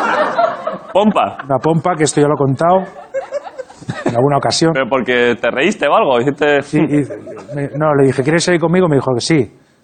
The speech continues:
Speaker 2: Y al, y a su sí, yo hice, <laughs> entonces,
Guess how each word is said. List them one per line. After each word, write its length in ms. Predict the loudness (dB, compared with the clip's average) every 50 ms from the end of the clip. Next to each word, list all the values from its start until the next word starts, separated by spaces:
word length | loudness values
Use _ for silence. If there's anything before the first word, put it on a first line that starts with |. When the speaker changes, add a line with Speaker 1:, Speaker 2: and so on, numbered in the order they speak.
| _ -12 -4 -2
Speaker 2:
Y 60 | 0
al, 100 | 0 0 0 -2 -2
y 120 | 0 2
a 60 | 2
su 180 | 2 2 0 0
sí, 420 | 2 2 4 4 4 2 0 -2 -12 _ _ _ _ _ _ _ -2 2
yo 80 | 4
hice, 220 | 4 4 2 0 -2
<laughs> 40 | -2 0
entonces, 1400 | 0 -2 0 0 0 0 0 2 2 0 0 -2 -6 -14 -12 -8 -8 -6 -2 0 2 2 4 2 2 2 2